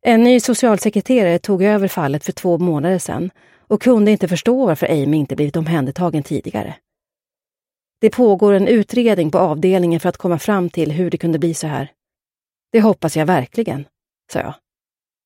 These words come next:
Jag vågar knappt tänka på vad som måste ha pågått hemma hos Amy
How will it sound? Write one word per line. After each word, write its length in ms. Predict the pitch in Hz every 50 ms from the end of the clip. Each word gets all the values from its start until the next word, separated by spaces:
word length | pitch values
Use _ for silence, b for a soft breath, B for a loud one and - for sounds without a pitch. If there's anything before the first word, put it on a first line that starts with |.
| _ _ _ _ _ _ _ _ _ _ _ _ _ _ _ _ _ _ _ _ _ _ -
Jag 120 | 247 240
vågar 200 | 233 226 208 202
knappt 260 | 196 - 214 185 - -
tänka 360 | - 220 196 147 - - 175
på 100 | - 220
vad 160 | 190 180 165
som 120 | - 180
måste 220 | 175 160 143 - 180
ha 40 | 147
pågått 460 | - - 190 151 143 - 180 175 -
hemma 180 | 190 165 147
hos 100 | 143 -
Amy 400 | 131 143 131 139 - - 139 147